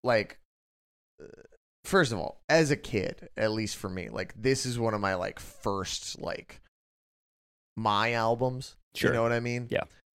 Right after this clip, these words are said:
Speaker 1: Um, I think when you're a kid, you don't really notice, like, you're like,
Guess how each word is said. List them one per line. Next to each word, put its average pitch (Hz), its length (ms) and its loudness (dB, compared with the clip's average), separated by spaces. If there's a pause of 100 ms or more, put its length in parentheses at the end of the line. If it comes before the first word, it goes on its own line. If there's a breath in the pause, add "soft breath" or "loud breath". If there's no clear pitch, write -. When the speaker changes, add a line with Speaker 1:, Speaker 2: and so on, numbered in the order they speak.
(140)
Speaker 1:
Um, 110 320 2
I 113 60 2
think 151 240 0
when 147 140 2
you're 113 120 0
a 113 100 -6
kid, 120 420 0
you 110 100 0
don't 101 440 -2
really 101 360 0
notice, 95 840 0
like, 98 480 0
you're 131 140 -2
like, 113 300 4